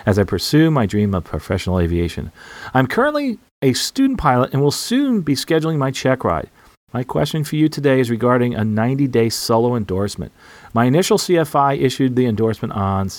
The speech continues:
uh, September and flew dual and solo under him through January. When he moved on to his next job, I received a new C F I who reviewed my logbook and pointed out that the hours,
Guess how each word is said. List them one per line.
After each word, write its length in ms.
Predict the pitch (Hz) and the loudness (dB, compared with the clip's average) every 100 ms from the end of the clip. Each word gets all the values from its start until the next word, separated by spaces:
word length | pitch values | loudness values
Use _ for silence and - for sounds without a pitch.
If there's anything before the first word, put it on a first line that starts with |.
| - | -10
uh, 240 | 98 92 92 | -4 -4 -2
September 600 | - 110 143 143 160 165 - - - | -2 -2 0 2 0 -2 -8 -14 -2
and 320 | 117 113 107 | 0 0 -2
flew 220 | - 135 | 0 0
dual 360 | 120 143 160 170 | 2 2 2 0
and 160 | 127 | -2
solo 280 | - 135 131 | 0 0 0
under 320 | 117 110 110 | 0 -2 -2
him 340 | 107 - 104 98 | -4 -4 -4 -4
through 300 | - 95 98 | -6 -4 -4
January. 600 | 104 110 110 113 82 - | -2 0 2 2 0 -4
When 200 | 95 107 | -6 -4
he 60 | |
moved 260 | 107 165 170 | 0 0 2
on 240 | 160 170 | 2 2
to 80 | 175 | 2
his 100 | 175 | 2
next 220 | 175 175 | 0 -2
job, 320 | - 101 98 | 0 2 0
I 40 | 110 | 0
received 380 | 120 - 143 147 | -2 -2 -2 0
a 60 | |
new 260 | 175 208 254 | 0 0 0
C 180 | - 127 | 0 0
F 200 | 107 92 | 0 0
I 180 | 98 113 - - - | -2 -4 -10 -20 -6
who 100 | 143 | 0
reviewed 380 | 170 165 214 277 | 2 2 2 2
my 100 | 254 | 2
logbook 460 | 214 143 139 139 143 | 4 2 2 2 0
and 100 | 123 | 0
pointed 300 | 135 139 117 | 0 0 2
out 240 | 107 113 | 0 -2
that 100 | 101 | -6
the 160 | 67 67 | -6 -4
hours, 460 | 101 110 110 - | -2 -2 -4 -8